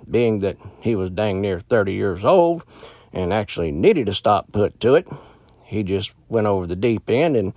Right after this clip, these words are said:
it all finally ended in a prison cell with two of his family murdered and him with bedclothes tied around his neck. Now,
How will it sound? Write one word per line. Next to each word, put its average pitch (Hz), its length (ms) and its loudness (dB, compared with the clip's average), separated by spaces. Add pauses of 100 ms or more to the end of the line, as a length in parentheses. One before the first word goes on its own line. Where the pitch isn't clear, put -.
(380)
it 101 140 4
all 104 180 6
finally 98 480 0
ended 120 240 2
in 92 180 0
a 87 40 -10
prison 127 400 2
cell 165 340 4
with 95 220 -10
two 120 220 4
of 92 80 0
his 90 140 -6
family 107 420 0
murdered 160 400 4
and 104 180 0 (400)
him 123 400 2
with 104 180 -6
bedclothes 131 640 4
tied 135 280 4
around 110 320 0
his 95 120 -8
neck. 123 280 -2 (580)
Now, 92 280 -8